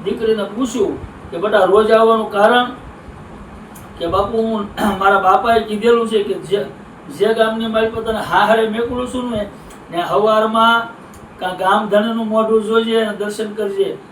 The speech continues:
અને કાં રામધણીનું. તો આપણા ગામમાં રામજી મંદિર છે નહીં, તો રામ, <clears throat> રામધણીનું મારે કેમ મોઢું જોવું દર્શન કરવા? તે મેં ગામધણી છો, તમને હું રામ સમજુ છું અને તમારા દર્શન કરું છું." દરબારે ત્રણસો વીઘા ઊભા ઊભા વેચી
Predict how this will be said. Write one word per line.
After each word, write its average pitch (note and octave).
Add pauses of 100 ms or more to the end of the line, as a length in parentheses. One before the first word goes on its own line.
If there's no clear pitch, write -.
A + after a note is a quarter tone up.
(160)
અને E3
કાં F3
રામધણીનું. F#3
તો F3
આપણા G3+
ગામમાં G3
રામજી F#3
મંદિર G3
છે A#3
નહીં, F#3+ (340)
તો D3+
રામ, F3+ (240)
<clears throat> F3
રામધણીનું F#3
મારે G3
કેમ A#3
મોઢું F#3+
જોવું F#3
દર્શન F3
કરવા? D#3 (320)
તે G#3+
મેં A#3+
ગામધણી A#3+
છો, G#3+
તમને A#3+
હું F3+
રામ A#3+
સમજુ F#3+
છું - (460)
અને F#3
તમારા C4+
દર્શન A3+
કરું F3
છું." C#3+
દરબારે G3+
ત્રણસો G3+
વીઘા F#3
ઊભા F3+
ઊભા E3+
વેચી E3